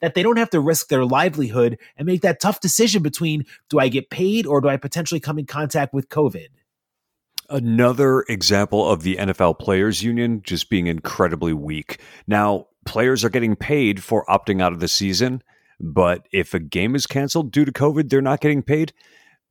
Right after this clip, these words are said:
Speaker 2: The N F L P A not doing their job. Troy Vincent, wake up, buddy.
Speaker 1: And, yeah, absolutely. Wake up, do your job. And by the way,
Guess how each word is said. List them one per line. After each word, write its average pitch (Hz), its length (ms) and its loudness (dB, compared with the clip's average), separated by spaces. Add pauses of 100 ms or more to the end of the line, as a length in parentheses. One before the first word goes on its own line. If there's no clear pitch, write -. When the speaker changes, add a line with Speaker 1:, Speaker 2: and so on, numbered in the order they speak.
(280)
Speaker 2:
The 101 280 -10
N 92 100 -2
F - 100 -2
L 80 120 0
P 85 180 -4
A 73 120 -6
not 139 320 0
doing 143 220 4
their 123 100 2
job. 98 480 4
Troy 123 280 4
Vincent, 90 680 0 (180)
wake 123 240 2
up, 85 200 2
buddy. 85 360 0 (220)
Speaker 1:
And, - 280 -2 (240)
yeah, 160 180 4
absolutely. 147 480 2
Wake 143 380 0
up, 143 280 -2
do 143 120 -2
your 180 220 2
job. 156 300 2
And 180 140 -2
by 226 220 2
the 160 80 2
way, 117 440 0